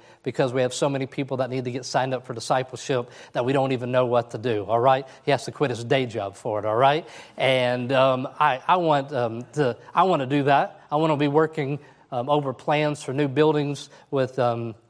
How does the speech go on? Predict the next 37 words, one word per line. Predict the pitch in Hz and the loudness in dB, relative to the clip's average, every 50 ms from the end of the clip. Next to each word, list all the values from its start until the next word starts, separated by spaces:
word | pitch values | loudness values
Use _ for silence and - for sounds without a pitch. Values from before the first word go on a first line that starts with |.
| _ _ - | _ _ -2
men | 160 170 165 160 | 0 2 2 2
in | 156 151 | 2 0
this | 151 147 - | 0 -2 -2
church | - - 165 160 156 156 156 - - | 0 2 4 4 4 2 0 -2 -6
and | 123 107 101 - - - _ | -8 -8 -10 -14 -20 -12 _
thinking | - 175 170 160 - 156 | -2 -2 0 0 0 0
about | 143 147 151 151 151 147 151 | 2 4 4 4 4 2 0
it. | 151 151 - - - _ _ - | -2 -6 -8 -16 -20 _ _ -2
I | 165 160 | -2 -2
can't | - 165 151 139 | 0 0 -2 0
wait | 143 147 147 147 | 0 0 0 -2
to | - | -4
see | - - 143 | -8 -8 -8
people | - - 151 143 143 131 | -6 -4 -6 -6 -6 -6
coming | - - 156 143 143 143 143 | -6 -4 -4 -2 -2 -2 0
in, | 139 143 143 143 139 143 139 - - - - _ - | 0 2 2 2 2 0 -4 -10 -16 -20 -16 _ -2
uh, | 131 127 | -2 -2
for | - - 131 117 | -2 -2 -6 -8
Grief | 110 139 151 151 151 151 | -4 -2 0 0 0 -2
Share, | - - 156 143 143 139 139 139 - - - _ - | -4 -2 0 0 0 0 -2 -4 -10 -20 -20 _ -8
um, | 135 135 | -2 0
October | 139 139 143 - - 151 147 139 139 139 139 | 0 0 -2 -2 -4 -2 -2 -2 -2 -2 -4
the | 127 123 | -4 -6
twenty-third. | 120 - - 151 143 135 - - 160 147 147 143 143 139 | -10 -8 -6 -6 -6 -6 -4 0 0 2 2 2 0 -2
I | 135 - _ _ _ _ _ _ | -4 -8 _ _ _ _ _ _
can't | - 151 139 139 | -4 -4 -2 -2
wait | 143 139 - | -4 -4 -6
till | - 139 123 | -6 -6 -4
Jeff | 117 139 139 135 135 - | 0 2 2 2 0 -2
is | 139 123 120 143 | -8 -8 -6 -8
introducing | 131 127 - 131 135 139 135 - 147 135 135 | -8 -8 -4 -2 -2 -2 -2 -4 -6 -4 -2
us | 135 131 - - | -4 -4 -4 -4
to | - 139 | -4 -4
the | 123 117 | -4 -4
ten | - - 151 135 139 | -4 -4 -4 -2 -2
new | 139 | -4
students, | 131 - - 151 139 135 135 135 - - - | -6 -6 -4 -2 -2 -2 -2 -4 -6 -12 -16